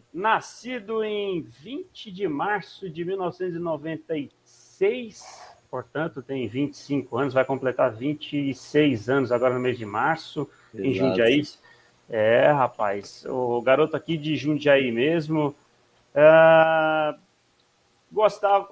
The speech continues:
Speaker 1: gosta de jogar futebol, vocês vão ver esse garoto aqui num, num, numa apresentação que eu pre-, preparei, já vou mostrar aqui.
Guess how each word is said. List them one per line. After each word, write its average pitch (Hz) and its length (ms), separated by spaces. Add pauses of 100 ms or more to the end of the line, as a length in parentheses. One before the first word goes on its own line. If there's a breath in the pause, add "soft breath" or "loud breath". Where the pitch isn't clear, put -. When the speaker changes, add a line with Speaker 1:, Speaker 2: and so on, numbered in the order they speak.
(120)
Speaker 1:
gosta 185 460
de 135 140
jogar 143 300
futebol, 147 440
vocês 143 320
vão 139 180
ver 151 220
esse 147 200
garoto 139 400
aqui 135 260
num, 131 220
num, 127 580
numa 127 300
apresentação 127 640
que 123 100
eu 127 60
pre-, - 240 (160)
preparei, 131 460
já 123 120
vou 131 140
mostrar 120 360
aqui. 151 340